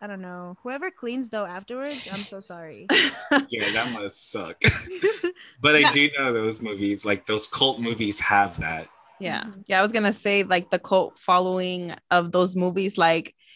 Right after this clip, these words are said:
Speaker 2: it comes back. You know, they had a following when it came out, and then if you show it again, they're gonna have that following again, 'cause they just, yeah, like Rocky Horror Picture Show and the movies that you mentioned, Kevin, yeah, like,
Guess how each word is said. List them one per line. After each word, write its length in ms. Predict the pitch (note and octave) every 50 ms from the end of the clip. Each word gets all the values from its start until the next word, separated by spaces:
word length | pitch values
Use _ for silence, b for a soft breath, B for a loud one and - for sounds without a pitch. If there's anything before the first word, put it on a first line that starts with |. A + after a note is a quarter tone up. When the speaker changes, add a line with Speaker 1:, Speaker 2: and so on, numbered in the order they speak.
| b b
Speaker 2:
it 100 | - G#3
comes 300 | G#3+ D#4+ D4+ C4+ C#4 G#3+
back. 360 | G3+ G3+ G#3 G#3+ F#3 F3 -
You 80 | F#3+ F#3+
know, 120 | F#3 F3+
they 140 | F3+ F3+ F3+
had 540 | G3+ G3+ G#3 G3 G3+ G#3 A3 G#3+ G#3+ F#3+ - -
a 60 | F#3+
following 440 | - - F3+ F3 F3+ F#3 F#3 F#3 F#3
when 120 | F3 F3
it 80 | F3 F3
came 280 | - - F3 E3+ E3
out, 320 | E3 D#3+ E3+ F3 F3+ F3+ -
and 200 | - F3 F3 F3 E3+
then 120 | E3 E3+
if 180 | E3+ F#3+ F3+ -
you 100 | F3 F3
show 260 | F3+ - - G#3 A#3+ B3+
it 80 | A#3
again, 360 | G3+ F#3+ F#3 F#3+ G3+ G3 F#3
they're 100 | F3+ F3+
gonna 220 | F#3 G#3+ A3 F3+ E3
have 220 | F#3+ F#3+ F#3 E3+
that 180 | E3+ D3+ D#3+ -
following 380 | - E3+ E3+ E3 D#3+ D#3+ D#3
again, 280 | D#3+ D#3+ - F3 F3 F3+
'cause 200 | - - F3 F3
they 100 | F3 E3+
just, 340 | F3 - A3+ G#3 - - B B B B B B B B
yeah, 140 | B - B3+
like 180 | A3 F#3+ F#3 F#3
Rocky 300 | F3 F3 F3 F3+ - G#3+
Horror 260 | G#3+ A3 G#3+ G#3 G3+
Picture 380 | G#3 - G3 F#3 - - F#3 F3+
Show 380 | - - E3+ E3 E3 E3 E3
and 420 | - - - E3+ E3 E3 E3 D#3+ E3+
the 100 | E3 E3
movies 320 | E3+ E3+ E3 E3+ E3+ F3
that 120 | F3 E3 D#3+
you 80 | E3
mentioned, 340 | D#3+ D#3+ D#3+ F3 - E3+ E3+
Kevin, 240 | - F3 D#3+ D#3+ E3
yeah, 220 | E3 - - G3
like, 260 | E3 D3 D#3 D#3+ -